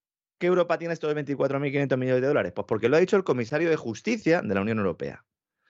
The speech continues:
¿Y por qué da la cifra? Pues porque están haciendo cuentas para ver cómo se lo quitan a los rusos y se entrega a las corporaciones occidentales y O N Gs que con la excusa de la reconstrucción de Ucrania se van a hacer de oro.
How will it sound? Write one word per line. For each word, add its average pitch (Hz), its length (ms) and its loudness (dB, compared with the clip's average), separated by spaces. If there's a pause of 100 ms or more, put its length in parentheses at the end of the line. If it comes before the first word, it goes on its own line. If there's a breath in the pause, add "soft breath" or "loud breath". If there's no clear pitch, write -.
(380 soft breath)
¿Y 208 140 2
por 247 180 2
qué 226 100 2
da 233 120 4
la 185 100 0
cifra? 180 440 -6
Pues 110 160 -6
porque 117 200 -2
están 190 180 0
haciendo 170 280 0
cuentas 247 360 0
para 110 220 -2
ver 165 280 2 (640)
cómo 123 200 -4
se 123 100 -8
lo 107 100 -6
quitan 120 240 -2
a 123 60 2
los 120 140 2
rusos 135 400 -4
y 104 100 -6
se 107 100 -2
entrega 113 280 2
a 120 40 0
las 123 120 -4
corporaciones 98 540 -2
occidentales 101 720 0
y 131 160 2
O 175 100 6
N 123 140 0
Gs 185 480 -2 (880)
que 107 100 -10
con 104 140 0
la 95 60 0
excusa 143 300 -2
de 101 60 0
la 95 80 0
reconstrucción 90 500 -4
de 127 80 2
Ucrania 135 320 -2
se 101 100 -6
van 107 100 -2
a - 20 -4
hacer 101 200 -2
de 87 140 2
oro. - 180 -10